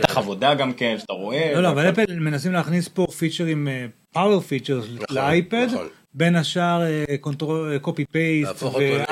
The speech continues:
Speaker 1: לקצת,
Speaker 3: טאב,
Speaker 1: קצת
Speaker 3: אה, או סליחה,
Speaker 1: פחות
Speaker 3: קומנד
Speaker 1: אינטר-
Speaker 3: טאב וכל מיני דברים כאלה.
Speaker 1: לאזן את הבלנס הזה בין אינטרטיינמנט משין
Speaker 3: שמע,
Speaker 1: לבין מכונת
Speaker 3: אה,
Speaker 1: עבודה.
Speaker 3: יושב פה אלמוג שהשתמש באייפד בעיקר כמחברת כל התיכון,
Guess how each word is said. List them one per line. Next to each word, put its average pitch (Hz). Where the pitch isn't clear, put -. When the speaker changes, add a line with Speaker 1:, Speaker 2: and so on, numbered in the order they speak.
Speaker 1:
לקצת, 147
Speaker 3:
טאב, 175
Speaker 1:
קצת 156
Speaker 3:
אה, 156
או 147
סליחה, 165
Speaker 1:
פחות 180
Speaker 3:
קומנד 175
Speaker 1:
אינטר- 175
Speaker 3:
טאב 190
וכל 151
מיני 175
דברים 170
כאלה. 190
Speaker 1:
לאזן 139
את 147
הבלנס 120
הזה 110
בין 107
אינטרטיינמנט 110
משין 139
Speaker 3:
שמע, 104
Speaker 1:
לבין -
מכונת 104
Speaker 3:
אה, 170
Speaker 1:
עבודה. 165
Speaker 3:
יושב 202
פה 190
אלמוג 180
שהשתמש 160
באייפד 156
בעיקר 151
כמחברת 151
כל 151
התיכון, 143